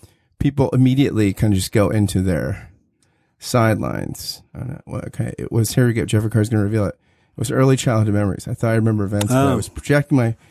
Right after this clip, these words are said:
Speaker 1: patents, uh, parents'
Speaker 2: Parents'
Speaker 1: stories into my vague memories.
Speaker 2: Yeah, no, which is a, you know, what's, um, which is one of those, you know, it's one of those things that we all have had happen.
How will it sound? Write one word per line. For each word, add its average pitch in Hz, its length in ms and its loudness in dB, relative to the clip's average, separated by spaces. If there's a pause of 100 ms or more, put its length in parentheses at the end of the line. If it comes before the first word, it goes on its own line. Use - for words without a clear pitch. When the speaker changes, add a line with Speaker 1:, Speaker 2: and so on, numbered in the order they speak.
(1080)
Speaker 1:
patents, - 680 -2
uh, 135 60 -4
parents' 156 280 4
Speaker 2:
Parents' 135 140 0
Speaker 1:
stories 151 540 2
into 120 200 0
my 113 340 -2
vague 113 480 -4
memories. 101 720 -2
Speaker 2:
Yeah, 143 320 0
no, 139 140 0
which 139 180 -2
is 127 100 0
a, 117 220 -2 (160)
you 139 120 2
know, 131 160 4
what's, 135 360 0 (180)
um, 113 500 0
which - 160 -8
is 120 140 -2
one 120 180 0
of 117 100 2
those, 104 520 -2 (1300)
you 147 160 2
know, 120 120 4
it's 113 140 -2
one 139 120 4
of 117 60 2
those 104 260 -2
things 131 300 0
that 107 80 -2
we 107 160 0
all 117 260 4
have 98 220 -6
had 107 280 -8
happen. 117 600 -8